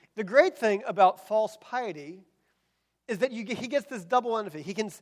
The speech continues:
he can state his point in his critique. He can expose something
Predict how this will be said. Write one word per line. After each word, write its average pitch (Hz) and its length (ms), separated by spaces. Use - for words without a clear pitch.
he 226 100
can 226 140
state 285 340
his 311 140
point 254 340
in 180 60
his 190 140
critique. 180 480
He 190 100
can 202 120
expose 262 500
something 190 400